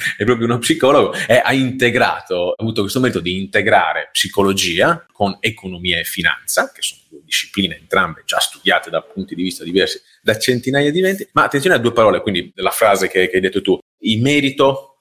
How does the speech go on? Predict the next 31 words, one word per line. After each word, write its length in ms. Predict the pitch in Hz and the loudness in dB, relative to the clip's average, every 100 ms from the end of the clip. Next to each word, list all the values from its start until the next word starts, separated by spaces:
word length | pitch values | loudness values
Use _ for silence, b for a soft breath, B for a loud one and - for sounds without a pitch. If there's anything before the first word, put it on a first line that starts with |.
| - | -4
al 160 | 101 98 | -2 -2
giudizio 580 | 104 101 127 - 110 | -4 0 0 0 2
umano 640 | 107 104 80 98 180 - _ _ - | 2 2 0 0 -2 -4 _ _ 0
e 220 | 127 - | 2 2
alla 260 | 107 117 - | 2 0 2
teoria 320 | 143 147 95 | 2 2 0
delle 280 | 92 92 - | 0 -4 -4
decisioni 960 | 123 - 156 107 87 80 85 87 - | -4 0 0 0 0 -2 -4 -4 -4
in 180 | 101 101 | -4 -4
condizioni 600 | - 101 110 127 95 87 | -2 -2 0 0 0 0
di 100 | 82 | -2
incertezza. 800 | 80 - 73 - 60 57 - - - _ _ _ _ | -4 -2 -2 0 -2 0 -2 -4 -6 _ _ _ _
Giudizio 400 | - 156 202 151 | 0 0 2 2
umano, 380 | 107 78 80 - _ _ _ | 0 -2 -4 -8 _ _ _
giudizio 380 | 117 127 127 | -2 -2 0
umano, 640 | 110 95 95 101 - - - | 0 0 2 2 2 -2 -4
teoria 200 | 151 151 | 0 2
delle 160 | 147 123 | 2 0
decisioni. 640 | 131 127 117 92 98 107 - _ _ - | -2 0 0 0 -2 -4 -10 _ _ -8
Cosa 380 | - 170 156 | 0 2 4
era 320 | 107 95 95 98 | 4 4 4 2
che 120 | 104 | -2
è 20 | |
andato 600 | 98 98 104 107 107 98 | 0 2 2 2 2 4
a 300 | 98 98 98 | 6 6 2
studiare 640 | - - 104 110 98 85 - | 0 -6 -2 2 2 0 -2
Kahneman 400 | 131 147 98 87 | 0 0 -2 -6
insieme 420 | 92 98 92 90 | -8 -6 -2 -2
ad 280 | - 90 87 - - | 0 -2 -2 -8 -2
Amos 420 | 104 104 98 - | 0 0 -2 -6
Tversky? 460 | - 98 - - | -2 -2 -2 -6